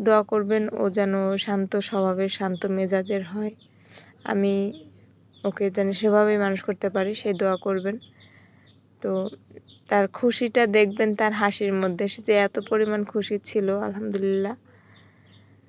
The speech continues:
তো একটা সন্তানের জন্য মায়ের এর থেকে বেশি চাওয়া থাকতে পারে না। দুইজন মিলে কেক খাওয়াই দিচ্ছিলাম আমার বাবাকে, আর ও দাদার সাথে কথা বলছিল।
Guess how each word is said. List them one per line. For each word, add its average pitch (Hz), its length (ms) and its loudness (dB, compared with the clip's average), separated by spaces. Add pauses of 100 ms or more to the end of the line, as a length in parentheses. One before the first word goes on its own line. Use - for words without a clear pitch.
(800)
তো 208 160 4
একটা 214 680 2 (140)
সন্তানের 220 720 0
জন্য 214 320 0
মায়ের 196 540 0 (600)
এর 208 200 -4 (100)
থেকে 208 540 0
বেশি 208 280 0
চাওয়া 196 320 0
থাকতে 196 320 -6
পারে 185 220 -4
না। 190 160 -4
দুইজন 214 600 2
মিলে 202 380 2
কেক 196 220 -2
খাওয়াই 202 220 2
দিচ্ছিলাম 196 440 0
আমার 196 120 -2
বাবাকে, 190 380 0
আর 190 100 2
ও 196 180 4
দাদার 185 280 0
সাথে 196 260 -4
কথা 208 240 0
বলছিল। - 380 -4